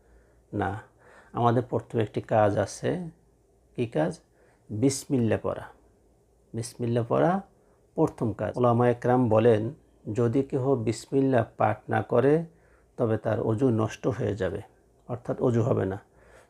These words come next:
যদি কেউ ভুলেও না পড়ে, ভুলে, ইচ্ছা না, ভুলেও যদি কেহ এই বিসমিল্লাহ বাদ দিয়ে দেয়, তবে তার অজু হবে না। যদিও বিসমিল্লাহ পড়া অজুর একটি সুন্নত, কিন্তু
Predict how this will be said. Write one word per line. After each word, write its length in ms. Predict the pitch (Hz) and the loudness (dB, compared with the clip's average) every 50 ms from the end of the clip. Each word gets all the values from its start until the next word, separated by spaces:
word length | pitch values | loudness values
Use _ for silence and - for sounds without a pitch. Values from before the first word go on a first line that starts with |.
| _ - | _ 0
যদি 240 | 120 135 135 139 143 | 4 4 6 6 4
কেউ 200 | - - 151 120 | 6 6 4 4
ভুলেও 480 | 104 104 107 123 131 151 170 165 147 | 4 2 2 6 8 8 10 10 8
না 140 | 127 117 107 | 8 4 2
পড়ে, 280 | 101 - 113 110 - - - - _ _ _ _ _ 143 | 0 -2 -6 -8 -8 -10 -12 -18 _ _ _ _ _ -18
ভুলে, 500 | 131 - 143 139 135 123 107 92 90 104 - _ _ _ _ _ _ - | -8 0 2 2 4 4 2 0 -2 -6 -12 _ _ _ _ _ _ -10
ইচ্ছা 400 | - 135 131 - - - 135 123 | -8 -8 -8 -8 -8 -4 -4 -2
না, 180 | 107 98 92 98 | -2 -2 -4 -6
ভুলেও 460 | 101 107 135 127 127 131 143 147 139 | -6 -4 -2 0 4 4 6 4 4
যদি 260 | 123 127 113 120 117 | 4 2 0 0 -2
কেহ 320 | 117 - 131 131 131 143 135 | -2 -2 -2 0 2 2 2
এই 100 | 127 113 | 2 2
বিসমিল্লাহ 720 | 113 120 - - - - 127 123 127 135 143 151 160 165 - - | 0 -2 -6 -6 -6 -4 -2 0 0 0 0 0 0 -2 -6 -8
বাদ 420 | 110 101 110 107 104 101 101 104 | -4 -2 0 0 0 0 -2 -4
দিয়ে 220 | - 117 117 113 | 0 2 2 4
দেয়, 240 | 107 123 147 160 180 - - _ _ _ _ _ _ _ _ - | 4 4 2 2 2 -2 -6 _ _ _ _ _ _ _ _ -4
তবে 220 | 131 110 107 104 | -2 -2 -2 -2
তার 220 | - 110 107 107 | -2 -2 -2 0
অজু 440 | 107 107 104 110 135 156 175 185 160 - - | 0 0 0 2 2 2 0 -2 -6 -10 -6
হবে 240 | - 120 104 - 87 | -4 -2 -2 -2 -4
না। 140 | 78 95 - - _ _ _ _ _ _ _ _ _ _ _ _ _ _ - - - - - - - | -6 -8 -12 -18 _ _ _ _ _ _ _ _ _ _ _ _ _ _ -20 -20 -20 -20 -16 -8 -2
যদিও 540 | 107 123 123 117 127 143 151 156 156 160 160 | 2 2 2 4 6 6 8 8 8 6 4
বিসমিল্লাহ 640 | 165 - 117 113 - - - - 151 147 135 127 117 - | 2 0 -4 -6 -6 -6 -2 0 2 4 4 2 2 2
পড়া 420 | 117 113 113 123 135 147 160 202 - _ _ _ _ 349 | 0 2 2 2 2 0 -2 -4 -8 _ _ _ _ -6
অজুর 320 | - 120 110 104 139 147 127 | -4 -4 -2 -2 0 0 0
একটি 280 | 117 104 - - 120 | 0 -2 -4 -8 -14
সুন্নত, 460 | 117 - - 185 170 156 131 101 101 - _ - - - _ _ _ _ _ _ | -14 -12 -8 -6 -4 -2 -2 -4 -4 -6 _ -20 -20 -20 _ _ _ _ _ _
কিন্তু 460 | 139 135 131 127 - 156 147 143 - | -2 -2 -2 -2 -2 -2 -2 -2 -2